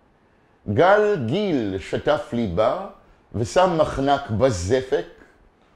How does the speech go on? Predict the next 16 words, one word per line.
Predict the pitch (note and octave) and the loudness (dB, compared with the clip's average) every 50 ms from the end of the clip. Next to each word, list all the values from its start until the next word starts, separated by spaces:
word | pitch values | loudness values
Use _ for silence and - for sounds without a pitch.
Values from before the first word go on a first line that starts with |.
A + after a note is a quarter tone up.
| _ _ _ | _ _ _
ולכל | - C3+ D3 D3+ - - E3+ F3+ F3+ | 0 2 2 2 2 4 4 4 4
המחמאות | E3+ D3 D3 D3 D3+ D3 C#3 B2+ C3+ C3+ - - F3+ G3 G3 G3 - - - - - _ _ _ _ _ _ | 4 2 2 2 2 0 0 0 0 0 2 4 4 4 2 0 -4 -12 -20 -20 -20 _ _ _ _ _ _
שלא | - - - C3 B2+ D3 E3+ F#3 - | -10 -4 -2 0 4 4 4 4 4
עורר | - C#3 B2+ A#2+ C3 C3+ B2+ A#2+ A2 | 4 2 2 2 2 0 0 -2 -2
בה | G2 A2 G#2+ G2+ G2+ F#2+ G2 F#2+ - - - | -2 0 2 2 2 0 0 -4 -6 -12 -18
ספק. | - - - C#4 C4 - - - D2 - - _ _ _ _ _ _ _ _ _ _ _ _ _ _ _ _ | -20 -14 -12 -10 -10 -10 -10 -10 -12 -12 -14 _ _ _ _ _ _ _ _ _ _ _ _ _ _ _ _
צרחה | - - C#3+ C3+ C3+ B2 - F3 G3 F#3 | -4 0 2 2 2 2 2 0 2 2
הזמרית | D3+ D3 A#2 F#2 A#2+ C3+ C#3 D#3+ F3 G3 A#3 A#3 G3+ - - - - - _ _ _ _ _ _ _ - | 2 0 0 0 0 0 0 -2 -2 -2 -4 -6 -6 -10 -14 -20 -20 -20 _ _ _ _ _ _ _ -6
במלוא | F#2 G#2 D#3+ F3+ F#3 F#3+ F#3+ F#3+ G3+ G#3 G#3 G3+ G3 F#3+ | -4 -2 0 0 2 4 6 6 6 6 6 6 4 4
עוצמת | - - F#3+ - - - - - C#3+ E3+ E3 - - G2+ | 4 2 2 0 -2 -4 -4 -2 0 0 0 -2 -4 -6
גרונה, | G2+ G#2+ B2 C#3 D3 D3+ D3+ C#3+ C3+ B2 G#2 F2 C#2+ C2 C2+ C2+ - _ _ _ _ _ _ _ _ _ _ | -2 0 0 2 2 2 0 0 0 -2 -2 -4 -4 -8 -10 -14 -18 _ _ _ _ _ _ _ _ _ _
ברגע | - F2 G#2 G#2+ A#2 C3 B2+ A2 B2 | -4 -2 0 0 0 0 0 -2 -4
זה | G#2+ E2+ G#2+ C3 C3 B2+ A2+ G2+ | -4 -4 -4 -4 -4 -4 -4 -6
נשרה | F#2+ - - - G2 A2 A2 | -8 -10 -8 -4 -2 -2 -2
מפיה | G#2 G2+ F#2+ - - C3 D3+ E3+ B2+ E2+ D2 C#2+ - - _ _ _ _ _ _ - | -2 -4 -8 -8 -6 -6 -4 -4 -6 -6 -8 -12 -16 -20 _ _ _ _ _ _ -12
הגבינה. | - F2+ F2 D#2+ D#2 F#2+ F2+ E2+ C2 A1+ | -10 -10 -10 -10 -10 -10 -10 -10 -12 -14